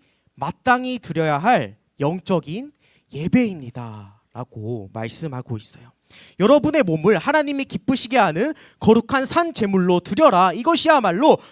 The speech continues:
너희가 드릴, 우리가 드릴 영적인 예배다라고 말씀하고 있는 거예요. 여러분, 하나님의 은혜로 구원받은 우리는요, 뭘 해야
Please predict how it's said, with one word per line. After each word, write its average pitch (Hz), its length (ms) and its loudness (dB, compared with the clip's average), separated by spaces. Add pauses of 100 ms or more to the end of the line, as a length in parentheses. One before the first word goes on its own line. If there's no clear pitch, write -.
너희가 254 400 6
드릴, 175 500 -2
우리가 277 360 2
드릴 220 360 -2 (300)
영적인 254 720 2 (220)
예배다라고 175 1200 -2
말씀하고 139 680 -8
있는 120 280 -16
거예요. - 380 -20 (1800)
여러분, 247 260 4
하나님의 320 600 2
은혜로 277 460 4
구원받은 269 720 4
우리는요, 202 720 0 (1500)
뭘 190 320 2
해야 285 240 0